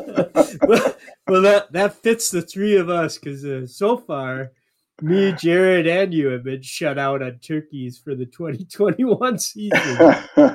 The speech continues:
Speaker 2: You know, I, uh, I go turkey hunting for a lot of different reasons, one of which is to collect a turkey every now and again. But beyond that, I just love being in the woods. You know, it's such a beautiful time of the year.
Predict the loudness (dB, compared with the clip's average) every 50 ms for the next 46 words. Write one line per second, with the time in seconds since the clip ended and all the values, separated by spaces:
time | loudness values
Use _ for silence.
0 | 0 -8 -6 -2 -2 -2 -2 -4 -4 -4 -2 4 8 10 12 12 12 10 8 8
1 | 6 8 10 10 8 8 6 4 4 4 2 2 0 -4 -4 -2 0 0 0 0
2 | -2 -4 -4 -4 -4 -4 -4 -2 -4 -6 -4 -4 -4 -4 -4 -6 -6 -6 -4 -4
3 | 0 2 4 4 4 4 2 -2 -6 -6 -6 -8 -8 -4 -2 -2 -2 -2 -4 -6
4 | -10 -8 -4 2 4 4 6 4 4 2 -2 -4 -4 -4 -4 -6 -6 -6 -8 -8
5 | -10 -10 -10 _ -4 0 0 0 0 0 -4 -8 -8 -6 -6 -6 -4 -4 -4 -4
6 | -4 -4 -6 -6 -8 -8 -8 -8 -8 -8 -10 -10 -8 -8 -6 -8 -8 -8 _ 6
7 | 6 8 8 6 2 -4 -16 -20 -20 -20 -20 _ _ -4 0 2 4 4 4 4
8 | 4 4 6 6 6 6 2 0 -2 -4 -2 0 2 2 2 0 -6 -6 -2 -2
9 | 0 0 0 -2 -2 -2 -2 -2 -2 -4 -4 -6 -6 -4 -4 -4 -6 -6 -8 -8
10 | -8 -6 -6 -8 -8 -8 -6 -6 -6 -6 -8 -8 -4 -4 -4 -4 -4 -6 -10 -8
11 | -6 -4 -4 -4 -4 -6 -6 -6 -6 -6 -6 -6 -8 -8 -10